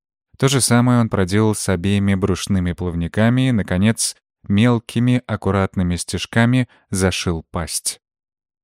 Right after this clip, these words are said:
Когда работа была закончена, бонита выглядел почти как живой. Три плавника выдавались в стороны. Такое их положение не позволит рыбе вращаться и опрокидываться. Хвост послужит рулём при движении.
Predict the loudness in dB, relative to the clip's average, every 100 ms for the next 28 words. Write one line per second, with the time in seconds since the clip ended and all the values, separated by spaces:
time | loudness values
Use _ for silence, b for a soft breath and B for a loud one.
0 | _ _ _ -2 0 2 2 2 0 0
1 | 0 0 -2 -2 -4 -2 -4 -4 0 0
2 | 0 0 -2 -2 -2 -2 -2 -2 -6 -4
3 | -4 -2 -4 -2 -4 -2 -4 -8 _ _
4 | _ _ _ 0 0 0 0 0 0 -2
5 | 0 0 -2 -8 _ -4 0 2 4 2
6 | 2 0 -2 -8 -4 0 0 0 -10 -18
7 | _ _ -2 0 2 2 0 -4 -2 0
8 | 2 2 0 0 0 0 -2 0 0 0
9 | 0 0 0 2 0 0 -2 0 -2 -2
10 | 0 0 0 0 -2 -4 -4 -6 -4 -2
11 | -4 -4 -2 2 2 2 -2 -2 0 0
12 | 0 0 0 2 2 0 -2 -2 -2 0
13 | -2 -2 -6